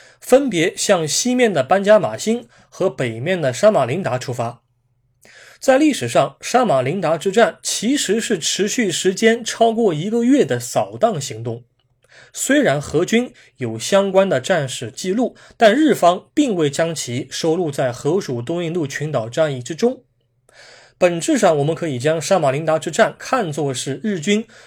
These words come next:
攻占巴里巴板之后，巩固战果和瓦解荷军防守的作战延续，其目的仍然是夺取油田和机场。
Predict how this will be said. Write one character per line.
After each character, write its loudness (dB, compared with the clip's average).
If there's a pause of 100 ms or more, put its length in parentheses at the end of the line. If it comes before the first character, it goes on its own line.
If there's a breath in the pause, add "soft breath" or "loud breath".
(120)
攻 0
占 2
巴 2
里 -4
巴 0
板 -6
之 -4
后， 2
巩 0
固 -2
战 2
果 -6
和 -4
瓦 0
解 -4
荷 -4
军 -6
防 -4
守 -6
的 -12 (300 soft breath)
作 -2
战 -6
延 -8
续， -8 (300 soft breath)
其 2
目 6
的 0
仍 4
然 6
是 0
夺 2
取 -6
油 2
田 0
和 -4
机 -2
场。 -8